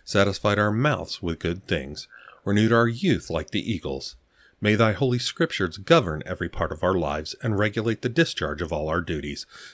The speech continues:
so that we may adorn thy doctrine in all things. Amen. All right. <clears throat> Well, our devotion, uh, for this morning from, uh, from Spurgeon's Morning and Evening. Wow, sorry, blank there for a minute.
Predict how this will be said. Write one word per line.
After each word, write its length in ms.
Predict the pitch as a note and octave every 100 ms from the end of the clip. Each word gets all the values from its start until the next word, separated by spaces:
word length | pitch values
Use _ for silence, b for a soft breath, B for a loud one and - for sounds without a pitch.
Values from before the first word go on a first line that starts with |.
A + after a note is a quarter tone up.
| B
so 160 | G#2
that 120 | G2+
we 120 | A2 A2
may 160 | A#2
adorn 500 | A2+ G#2 D3+ A2+ E2
thy 160 | D#2+ E2
doctrine 460 | D#2 C#2+ - D#2
in 100 | D#2+
all 180 | D#2+ D#2+
things. 520 | F2+ - C2+ C#2 - - _ _
Amen. 840 | E2 D#2+ D#2+ D#2+ D#2 D#2+ C#2+ C2 _ - - - b b b b b b A#2+
All 120 | B2
right. 340 | G2 B2 - -
<clears throat> 80 | - B2+ E2+ B B B B - _ _ _ _ _ _ _ -
Well, 100 | A2
our 100 | G2+
devotion, 680 | E2 E2 F#2 C3+ - F#2 D#3 - _ B B B B
uh, 200 | F#2 E2
for 160 | E2 G2
this 180 | E2 -
morning 360 | E2+ E2 A2+
from, 360 | B2+ - E2+ D#2
uh, 200 | D#2+ C#2+ - - - - _ _ _ _ _ _
from 340 | - F#2 E2
Spurgeon's 460 | - - G2 F#2 E2
Morning 240 | F#2 F2+
and 80 | D#2+
Evening. 220 | E2+ D#2+
Wow, 180 | C#2+ F2
sorry, 280 | - F2+ D#2
blank 320 | D2 G2 G2+
there 120 | C#2+
for 160 | C#2 D#2
a 40 |
minute. 280 | D#2 E2+ C#3